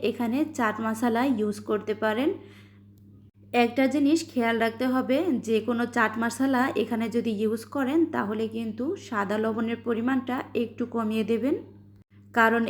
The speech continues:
এই মশলাগুলোতে লবণের পরিমাণটা অনেকটাই বেশি থাকে।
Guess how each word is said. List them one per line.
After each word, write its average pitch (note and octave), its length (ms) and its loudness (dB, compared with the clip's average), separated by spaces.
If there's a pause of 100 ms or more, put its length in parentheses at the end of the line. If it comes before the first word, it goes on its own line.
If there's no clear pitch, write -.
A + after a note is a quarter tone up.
এই A#3 80 6
মশলাগুলোতে B3 840 0 (160)
লবণের G#3+ 460 0
পরিমাণটা A#3 540 -2 (240)
অনেকটাই A3 500 -2
বেশি A3+ 320 -2 (100)
থাকে। B3 260 -2